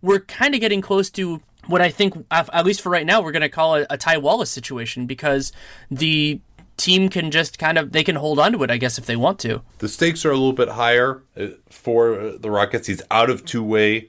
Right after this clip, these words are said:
Speaker 2: service time here, so he's just going back to the G League and making, you know, five bucks a day or whatever it is, uh, just the normal G League salary. Once the G League season has concluded in late March, he will be able to return to the big club, but would not be eligible for the playoffs after that.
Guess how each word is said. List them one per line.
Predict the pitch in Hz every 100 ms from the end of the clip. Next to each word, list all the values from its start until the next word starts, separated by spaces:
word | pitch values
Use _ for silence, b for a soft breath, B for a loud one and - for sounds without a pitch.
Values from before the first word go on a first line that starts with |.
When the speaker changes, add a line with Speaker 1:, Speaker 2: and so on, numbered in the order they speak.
| _
Speaker 2:
service | - 113 101 92
time | - 92 85
here, | 87
so | 92
he's | 92 87
just | 101 -
going | 98 87
back | 92 98
to | 95
the |
G | 80 92
League | 87 85 85
and | 80
making, | 82 80 82 78
you | 80
know, | 73
five | - 82 78
bucks | 82 -
a | 80
day | 80 82
or | 76
whatever | 76 73 76
it | 71
is, | 69 71 - _
uh, | 80
just | - 87 -
the | 78
normal | 80 80 78
G | 73 87
League | 80 78 -
salary. | 92 87 87 87 85 B
Once | 113 120 -
the | 104
G | 101 107
League | 104 -
season | 101 95 92
has | 85 85 -
concluded | 85 78 - 120 120 123
in | 95 82
late | 92 -
March, | 82 92 107 - b
he | - 90
will | 107
be | 107 107
able | 101
to | 92
return | 82 104
to | 95
the | 82
big | 95 87
club, | 95 80
but | 85 98
would | 90
not | 101 117 -
be | 95
eligible | 80 78 - 78 78 73 -
for | - 104 92 87 85 -
the | - 82
playoffs | - 90 82 76 - - _
after | 98 98 92
that. | 90 101 87